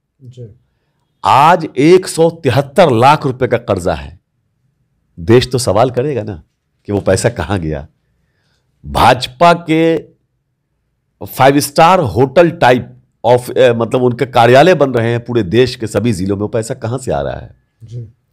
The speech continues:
Speaker 2: डेढ़ लाख, दो लाख रुपए का सूट आप पहन रहे हो, पैसा कहाँ से आ रहा है? देश खोखला हो रहा है और भाजपा मालामाल हो रही है।
Speaker 1: जी। वो तो ये भी कह रहे हैं कि सत्रह महीने का जब आरजेडी का कार्यकाल था, तो उस दौरान शराब माफिया और बालू माफिया का राज था।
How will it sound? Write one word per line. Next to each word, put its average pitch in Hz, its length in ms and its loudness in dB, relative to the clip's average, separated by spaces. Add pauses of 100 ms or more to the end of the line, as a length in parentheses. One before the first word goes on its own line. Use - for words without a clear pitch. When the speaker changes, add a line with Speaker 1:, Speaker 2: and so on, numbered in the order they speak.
(520)
Speaker 2:
डेढ़ 131 240 4
लाख, 143 200 4
दो 120 180 -4
लाख 143 240 2
रुपए 135 200 -4
का 135 100 -2
सूट 139 300 -4
आप 139 80 2
पहन 127 200 0
रहे 135 120 -4
हो, 131 80 2
पैसा 123 260 -2
कहाँ 117 260 -4
से 123 120 -6
आ 82 100 -4
रहा 78 160 -8
है? - 160 -20 (600)
देश 143 260 2
खोखला 139 360 0
हो 120 180 2
रहा 87 160 -4
है 80 220 -16 (380)
और 101 140 -4
भाजपा 92 480 -2
मालामाल 98 580 0
हो 92 100 -2
रही 78 200 -6
है। 76 180 -14 (480)
Speaker 1:
जी। 117 100 -20 (480)
वो 160 60 -6
तो 185 180 -6
ये 170 180 -2
भी 175 120 -2
कह 175 200 2
रहे 180 120 2
हैं 180 80 -4
कि 190 80 -4
सत्रह 170 380 0
महीने 170 260 0
का 170 120 0
जब 160 280 0
आरजेडी 143 520 0
का 175 160 0
कार्यकाल 143 540 0
था, 160 140 -6
तो 160 160 -4
उस 143 80 -4
दौरान 151 280 -2
शराब 160 440 0
माफिया 160 360 0
और 156 80 0
बालू 143 300 -2
माफिया 156 320 0
का 156 120 -2
राज 139 260 -2
था। 92 300 -14